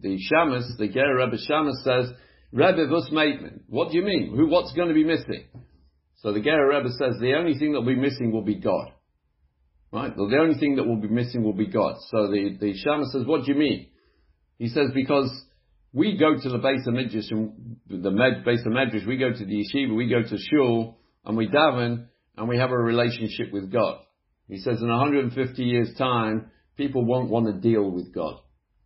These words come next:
People don't wanna have, won't want to have anything to do with God. God's too problematic. Dealing with God is too problematic.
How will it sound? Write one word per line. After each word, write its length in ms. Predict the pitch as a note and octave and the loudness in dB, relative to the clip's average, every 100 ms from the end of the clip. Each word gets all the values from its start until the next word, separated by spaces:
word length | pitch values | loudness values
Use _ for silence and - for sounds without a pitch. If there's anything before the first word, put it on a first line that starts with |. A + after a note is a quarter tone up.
| _ - | _ -10
People 220 | A#2+ G#2+ | -4 0
don't 240 | A#2 A2 | 2 2
wanna 160 | G#2+ G2+ | 0 0
have, 120 | G2 | 0
won't 220 | G2+ G#2+ | 0 0
want 480 | G#2 F2 F#2 F#2+ - | 0 -4 -6 -10 -10
to 80 | G2+ | -6
have 140 | G2 | -2
anything 360 | G#2 G#2 G2 G2 | 0 -2 -4 -8
to 100 | F#2+ | -4
do 180 | G#2+ G#2 | 0 0
with 240 | F2+ - | -2 -6
God. 220 | E2 C#2+ - | -8 -8 -2
God's 320 | A#2 A#2 - - | 0 0 -4 -4
too 140 | D3 C3 - | 0 0 0
problematic. 760 | B2 G#2 G#2+ G#2 F#2 - - _ _ _ _ | 0 2 0 0 -4 -12 -18 _ _ _ _
Dealing 340 | C#3+ C3+ B2 | 2 2 2
with 220 | G#2+ G2+ F#2+ | 2 0 2
God 220 | A#2 G#2 | 2 2
is 100 | G#2 - | -2 -4
too 140 | B2+ A#2+ | -6 -2
problematic. 640 | G#2+ G2 G2+ F#2+ F2+ - | -4 -2 -4 -4 -8 -14